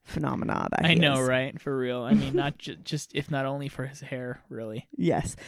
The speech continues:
Speaker 1: Okay, so then I had Saturday and Sunday. So Saturday, I surprised him, um, by waking him up early, and we went to the beach.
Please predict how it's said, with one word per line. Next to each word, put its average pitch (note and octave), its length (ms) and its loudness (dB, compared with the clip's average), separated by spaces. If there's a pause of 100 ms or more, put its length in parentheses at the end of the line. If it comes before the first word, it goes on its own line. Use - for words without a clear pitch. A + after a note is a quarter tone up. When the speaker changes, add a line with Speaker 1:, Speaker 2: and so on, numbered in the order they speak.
(200)
Speaker 1:
Okay, A3+ 220 6
so G#3 160 4
then G3+ 180 -2
I G#3+ 180 4
had D4 580 4
Saturday A3 680 6
and D4+ 220 4
Sunday. C#3 640 4 (440)
So F#3+ 260 8
Saturday, G#3+ 960 6
I F3 260 4
surprised F#3 640 0
him, E3 460 0 (240)
um, D#3 280 2
by D3 140 2
waking D#3 380 -2
him A#3 180 0
up A#3 160 0 (140)
early, D#3 680 0 (100)
and D3 640 -2
we D#3+ 260 -2
went D#3 200 -2
to - 120 -6
the F#3 60 -2
beach. D#4+ 460 -2